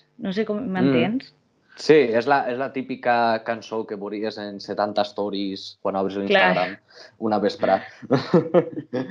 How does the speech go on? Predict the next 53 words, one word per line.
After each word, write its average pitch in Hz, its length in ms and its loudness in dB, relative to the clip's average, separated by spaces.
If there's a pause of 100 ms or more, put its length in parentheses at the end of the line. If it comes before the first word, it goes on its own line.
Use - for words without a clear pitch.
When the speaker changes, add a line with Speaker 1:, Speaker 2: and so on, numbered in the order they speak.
Speaker 1:
Clar. 170 220 4
Speaker 2:
veus 127 160 4
les 135 180 4
va-, - 100 4
les 143 220 4
vacances 127 480 2
i 120 80 -8
le-, 113 160 -8
i 123 80 -12
les 110 160 -8
fotos 107 240 -10
de 107 80 -6
platja 101 320 -6
de 95 80 -6
tot 98 140 -8
el 95 80 -8
món. - 20 -20
Speaker 1:
<laughs> 220 640 -6
Speaker 2:
No 196 80 6
sé, 170 300 6
jo, 147 240 0
entre, 147 320 -4 (100)
entre 117 180 -10
lo 113 80 -10
que 127 100 -10
he 117 40 -8
vist, 131 320 -10
eh, 107 420 -4
lo 104 360 -4 (100)
que 98 400 -6
m'ha 98 160 -6
cridat 95 180 -4
molt 113 140 -4
la-, 117 140 -4 (180)
l'atenció 117 400 -6
és 117 80 -10
la 123 300 4 (100)
col·labo 110 480 2
de 117 140 4 (180)
Tropical 120 400 -4
Galaxy 110 380 -2
i - 20 -4
Malux. 110 460 -8 (340)
O - 80 -20
sea, 90 240 -4 (160)
la 98 80 -8
que 95 320 -2
se 98 160 -6
diu 98 240 -4
El 104 220 2
Nostre 107 340 0
Oasi. 151 300 4
Speaker 1:
Sí. - 400 -20